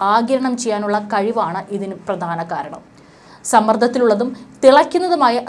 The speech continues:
റിയാക്ടറുകളെ നിയന്ത്രിക്കുന്നതിലും സ്ഥിരതപ്പെടുത്തുന്നതിലും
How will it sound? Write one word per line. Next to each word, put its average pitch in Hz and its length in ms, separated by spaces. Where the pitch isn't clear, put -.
റിയാക്ടറുകളെ 226 640
നിയന്ത്രിക്കുന്നതിലും 233 880
സ്ഥിരതപ്പെടുത്തുന്നതിലും 214 1040